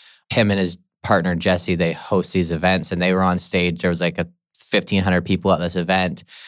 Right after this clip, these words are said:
and Devin, like, got on stage in front of everyone. I had no idea he was gonna do this, and he's like, "I just wanna give a shout out to my friend Jaden. Like,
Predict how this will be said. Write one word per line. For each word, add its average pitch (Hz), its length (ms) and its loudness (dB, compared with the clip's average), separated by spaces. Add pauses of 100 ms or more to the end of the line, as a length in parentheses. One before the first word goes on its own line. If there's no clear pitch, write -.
and 95 140 4
Devin, 98 260 2
like, 92 160 0
got 95 180 4
on 90 140 0
stage 95 280 -2
in 95 40 0
front 90 180 0
of 90 60 0
everyone. 90 260 2
I 90 100 4
had 92 100 2
no 95 160 2
idea 90 300 0
he 90 120 0
was 87 120 -2
gonna 85 200 0
do 92 180 2
this, 90 220 0
and 87 80 -4
he's 85 160 0
like, 90 140 2
"I 110 40 4
just 113 120 -2
wanna 127 140 -2
give 123 120 -2
a 123 40 -2
shout 123 240 2
out 117 80 0
to - 60 -6
my 117 120 2
friend 120 240 0
Jaden. 120 400 0
Like, 110 260 0